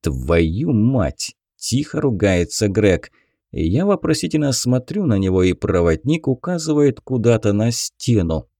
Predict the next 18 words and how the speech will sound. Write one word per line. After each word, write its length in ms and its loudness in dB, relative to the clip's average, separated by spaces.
Перевожу 480 2
взгляд 460 -2
и 140 4
вижу 420 2
что-то 500 -4
вроде 380 0
эмблемы 720 0
или 360 0
символики 920 0
с 300 -6
подписью 800 0
"Храм". 640 -2
Храм 720 0
кого-то 680 -2
там. 400 0
Часть 460 -4
таблички 560 0
разбита. 720 2